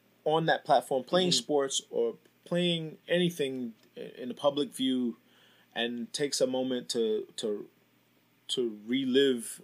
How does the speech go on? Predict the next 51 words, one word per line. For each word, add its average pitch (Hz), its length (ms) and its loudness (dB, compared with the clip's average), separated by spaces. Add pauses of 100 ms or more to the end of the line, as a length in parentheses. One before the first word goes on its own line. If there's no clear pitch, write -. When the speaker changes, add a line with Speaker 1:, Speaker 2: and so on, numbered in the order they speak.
Speaker 1:
something 131 580 -2
that 110 160 -2
Speaker 2:
Yeah. 120 160 -2 (560)
Speaker 1:
can - 160 -10
people, - 320 -6 (120)
can 185 160 6
help 214 240 6
the 190 80 8
future. 151 460 4
I - 20 4
mean, 151 180 -2
these, 202 200 2
this, 226 260 4
these 247 300 0
things 185 260 2
are 156 60 0
gonna 156 180 -2
shape 160 240 2
our 139 120 6
kids. 196 360 2
These 214 200 -4
things 180 360 2 (440)
are, - 100 8
Speaker 2:
Yeah. 254 260 8
Speaker 1:
are 156 320 4 (240)
molding 180 480 4
a 143 80 4
future 190 460 2
that 135 240 2
we 196 140 4
can 180 180 0
go 180 120 6
back 170 260 6
in 151 80 -4
Speaker 2:
Yeah, - 40 -6
we - 40 2
Speaker 1:
history 202 280 4 (100)
and 143 100 4
Speaker 2:
can't 117 40 2
Speaker 1:
say, 135 340 6 (640)
"We 190 160 2
did 196 220 4
this." - 220 6
Speaker 2:
We, 226 120 2
Speaker 1:
We 302 80 2
Speaker 2:
we, 208 160 2
we 202 200 -4
really 202 260 2
can't 180 280 -4
go 147 140 -2
back. 139 360 -2